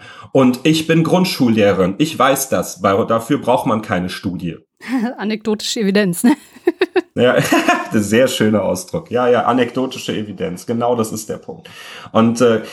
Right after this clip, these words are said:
Speaker 1: ich meine, in dem einen Satz kann man, glaub ich, in f-, viele Ebenen dieses Problems einfach schon erkennen. Ähm, einerseits vom Sender beziehungsweise von der Senderin, die sagt, meine persönliche Erfahrung lässt sich auf jeden Fall oft gesamtgesellschaftlich, äh, verwerten und lässt keine andere Meinung zu.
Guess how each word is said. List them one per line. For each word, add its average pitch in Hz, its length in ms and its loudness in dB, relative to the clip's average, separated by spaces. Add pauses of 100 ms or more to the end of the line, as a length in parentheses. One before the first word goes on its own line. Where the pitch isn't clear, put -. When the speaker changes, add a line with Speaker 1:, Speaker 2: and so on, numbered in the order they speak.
(280)
Speaker 1:
ich 113 140 0
meine, 131 280 4
in 120 160 2
dem 143 220 2
einen 123 240 2
Satz 120 240 0
kann 107 160 -2
man, 104 160 0
glaub 107 180 2
ich, 110 140 -8
in 101 60 -4
f-, - 260 -18
viele 135 440 0
Ebenen 110 380 2
dieses 107 300 -4
Problems 101 500 0
einfach 107 340 0
schon 101 220 -2
erkennen. 85 560 -4 (640)
Ähm, 104 380 4 (140)
einerseits 123 640 2
vom 101 360 0
Sender 107 580 2
beziehungsweise 104 560 -2
von 101 220 -6
der 98 100 0
Senderin, 110 640 0
die 107 100 0
sagt, 101 340 0
meine 101 260 -2
persönliche 104 540 0
Erfahrung 110 520 2
lässt 104 160 -6
sich 98 160 -4
auf 92 160 -2
jeden 110 260 0
Fall 110 280 0
oft - 200 -2
gesamtgesellschaftlich, 104 1300 0
äh, 95 100 0
verwerten 95 600 0
und 110 140 -2
lässt 98 200 -2
keine 107 260 2
andere 95 300 0
Meinung 92 380 0
zu. 127 340 -2